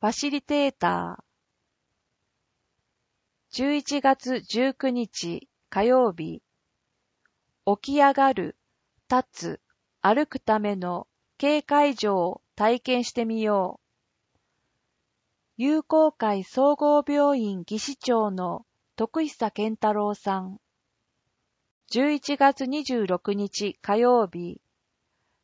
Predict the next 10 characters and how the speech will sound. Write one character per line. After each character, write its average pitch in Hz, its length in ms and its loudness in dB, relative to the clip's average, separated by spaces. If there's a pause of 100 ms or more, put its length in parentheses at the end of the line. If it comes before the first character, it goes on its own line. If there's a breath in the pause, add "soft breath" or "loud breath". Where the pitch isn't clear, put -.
(160)
介 294 260 4
護 311 160 0
者 247 200 2
の 185 260 -2
ス - 80 -18
ト 277 160 2
レ 285 100 4
ス 196 160 -6
軽 185 320 -2
減。 180 420 -6